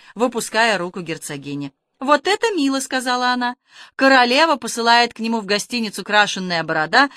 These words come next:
одной из самых красивых наших женщин, а он ещё жалуется. Мою кузину Марину? Да-да, мою кузину Марину. Ах, чёрт возьми, не скажете вы мне, кто такая эта обольстительница?» «Как?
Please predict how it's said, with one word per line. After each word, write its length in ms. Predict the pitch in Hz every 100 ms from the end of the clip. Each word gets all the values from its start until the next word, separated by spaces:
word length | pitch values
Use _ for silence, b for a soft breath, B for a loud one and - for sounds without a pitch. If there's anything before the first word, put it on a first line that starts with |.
| B -
одной 320 | 208 233 240
из 100 | 233
самых 340 | 311 359 339
красивых 540 | - 269 262 262 214 208
наших 360 | 208 214 233
женщин, 500 | 202 233 147 - 135 B B
а 140 | 190
он 100 | 202
ещё 340 | 202 220 - 269
жалуется. 640 | 330 294 156 131 - 135 _ _ _ _ -
Мою 300 | 165 185 196
кузину 440 | 214 170 240 254
Марину? 460 | 220 185 233 403 440 _ _ _ _
Да-да, 460 | 165 190 202 175 349 466 B B
мою 440 | 285 339 311 415
кузину 440 | 539 370 233 262 254
Марину. 480 | 214 180 160 147 - _ _ _ -
Ах, 220 | 370 -
чёрт 300 | - 403 415
возьми, 520 | 415 427 427 349 175 B B -
не 180 | 320
скажете 560 | 320 - 247 247 359 415
вы 100 | 453 480
мне, 140 | 453
кто 320 | - - 381
такая 680 | 392 427 - - 415 277 190
эта 360 | 165 202 - 220
обольстительница?» 1120 | 208 240 226 - 269 190 147 139 131 - 104 _ _ _ _ _ -
«Как? 580 | 254 311 453 254 156